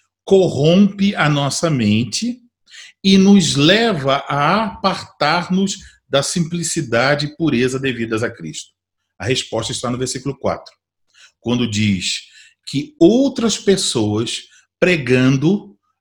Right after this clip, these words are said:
ah, um Jesus que Paulo não tinha pregado, ou aceitando um espírito que não tinha sido recebido, ou um evangelho diferente. Então, o que Paulo tá dizendo é: todas as vezes,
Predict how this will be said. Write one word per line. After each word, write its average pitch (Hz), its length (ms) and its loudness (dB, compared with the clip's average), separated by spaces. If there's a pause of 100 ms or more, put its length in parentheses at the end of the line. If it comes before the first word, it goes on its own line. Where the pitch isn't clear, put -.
ah, 120 320 0
um 175 120 4
Jesus 127 460 0
que 139 240 -6
Paulo 131 320 -2
não 196 160 4
tinha 185 160 -2
pregado, 131 600 -2 (560)
ou 170 420 4
aceitando 147 640 0
um 170 80 2
espírito 135 580 -4
que 147 100 -6
não 165 240 2
tinha 185 200 -2
sido 151 200 -4
recebido, 127 640 -4 (380)
ou 165 140 2
um 185 160 6
evangelho 160 580 2
diferente. 147 560 -4
Então, 107 320 -6 (680)
o - 60 -20
que - 80 -10
Paulo 208 300 -6
tá 226 80 -6
dizendo 127 480 -2
é: 80 180 -6 (540)
todas 226 340 2
as 226 140 2
vezes, 110 560 -2